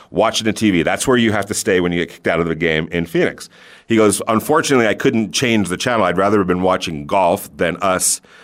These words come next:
getting plastered, right?" And I'm watching, he goes, "I'm watching this game,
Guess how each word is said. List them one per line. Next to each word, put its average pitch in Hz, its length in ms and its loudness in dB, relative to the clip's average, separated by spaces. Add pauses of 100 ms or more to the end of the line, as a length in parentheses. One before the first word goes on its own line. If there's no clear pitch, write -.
(160)
getting 87 280 -4
plastered, 82 720 -4
right?" 80 320 -2 (480)
And 104 560 0 (120)
I'm 110 180 2
watching, 139 460 0
he 113 100 0
goes, 107 140 4
"I'm 98 160 2
watching 147 360 -2
this 139 200 -2
game, 85 440 -2